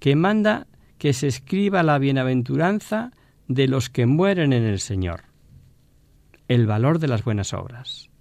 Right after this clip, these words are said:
siempre tenidas en cuenta, no olvidadas, y un personaje, dice el texto, semejante a un hijo de hombre,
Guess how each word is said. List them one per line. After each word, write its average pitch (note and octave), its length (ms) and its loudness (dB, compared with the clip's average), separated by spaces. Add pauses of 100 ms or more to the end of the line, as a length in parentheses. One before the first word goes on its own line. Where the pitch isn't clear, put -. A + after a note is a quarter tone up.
(360)
siempre D3+ 580 2
tenidas B2+ 360 0
en A#2 100 2
cuenta, C3 460 -4 (200)
no A#2 300 4
olvidadas, A#2 840 0 (400)
y D#3 100 4
un G#3 80 4
personaje, C#3 480 0
dice C3+ 220 -2
el G#2 120 0
texto, A3 440 -4 (480)
semejante D3+ 840 0
a F#3+ 80 2
un E3+ 100 2
hijo A3 240 0
de A3 120 2
hombre, G#2+ 440 4